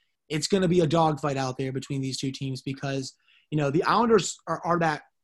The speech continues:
always that stingy defensive team that everyone looks up to, but Pittsburgh can also play some really good shutdown defense when they want to. Their expected goals against this season was only around two point three. It's where it was kind of last season, when it was two point two seven. So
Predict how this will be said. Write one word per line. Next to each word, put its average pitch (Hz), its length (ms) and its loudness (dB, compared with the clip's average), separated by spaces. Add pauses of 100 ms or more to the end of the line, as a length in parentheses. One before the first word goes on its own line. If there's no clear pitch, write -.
(100)
always 202 240 2
that 180 160 -2
stingy 185 340 -2
defensive 165 420 -2
team 156 200 -2
that 143 140 -6
everyone 151 240 -2
looks 143 180 -4
up 156 160 -4
to, 170 100 -2
but 147 160 -2
Pittsburgh 220 400 0
can 208 120 2
also 180 340 -2
play 156 400 -2 (300)
some 175 260 2
really 190 240 6
good 160 180 2
shutdown 160 480 0
defense 131 500 -6
when 139 120 -4
they 127 100 -6
want 131 280 -8
to. 123 180 -8
Their 131 160 -8
expected 175 360 -6
goals 156 240 -2
against 151 280 -4
this 147 140 -8
season 151 340 -6
was 143 140 -6
only 143 200 -6
around 143 300 -4 (540)
two 214 200 4
point 175 300 0
three. 165 320 2
It's - 180 -10
where 160 160 0
it 143 100 -8
was 151 180 -2
kind 147 180 -4
of 139 80 -6
last 143 220 -6
season, 147 300 -2
when 139 120 -4
it 139 60 -10
was 131 180 -8
two 151 180 -2
point 143 360 -6 (360)
two 160 200 0
seven. 139 420 0
So 139 340 0